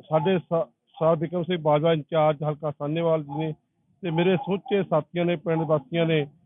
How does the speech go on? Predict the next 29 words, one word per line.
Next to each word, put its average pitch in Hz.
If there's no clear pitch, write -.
ਇਲਾਕਾ 160
ਨਿਵਾਸੀਆਂ 170
ਨੇ, 170
ਕਲੋਨੀਆਂ 165
ਨਿਵਾਸੀਆਂ 170
ਨੇ 151
ਮੇਰੇ 156
ਤੇ 185
ਯਕੀਨ 160
ਕਰਕੇ 170
ਮੈਨੂੰ 170
ਵਾਰਡ 147
ਨੰਬਰ 160
ਚੌਵੀ 151
ਤੋਂ 165
ਕਾਂਗਰਸ 151
ਦੀ 156
ਟਿਕਟ 147
ਲੈ 151
ਕੇ 147
ਦਿੱਤੀ 156
ਆ। 127
ਸੋ 180
ਮੈਂ 185
ਉਸ 160
ਦੇ 185
ਸੰਬੰਧ 170
ਵਿੱਚ 180
ਅੱਜ 156